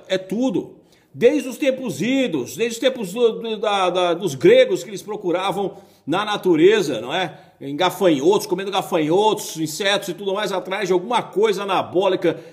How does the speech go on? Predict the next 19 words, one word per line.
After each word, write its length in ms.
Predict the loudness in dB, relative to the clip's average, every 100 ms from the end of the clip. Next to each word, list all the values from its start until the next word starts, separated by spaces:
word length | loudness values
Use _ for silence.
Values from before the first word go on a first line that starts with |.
| -18
que 100 | -14
pudesse 460 | -4 -2 -2 -4
dar 240 | -4 -2 0
um 160 | -2
extra 640 | -2 -2 -2 -2 0 2 2
pra 280 | 0 -2 2
eles, 260 | 2 2
inclusive 320 | -2 -4 -4 -4
os 80 |
gladiadores, 800 | -2 -2 2 2 4 4 6 2
os 120 | 0
guerreiros, 600 | -2 0 4 4 4 0 -4 -20 _ _ -2
os 160 | -2
gregos, 680 | 0 6 8 6 4 -2 -4 -16 _ 6
todo 240 | 6 6
mundo, 580 | 4 6 6 4 0 -12 -12
tá? 320 | -4 -2 -2 -2
Nutrição, 1000 | -4 -2 -4 -6 0 2 4 2 -2 -10
nutrição 880 | -6 -4 -4 -6 0 4 4 2 -10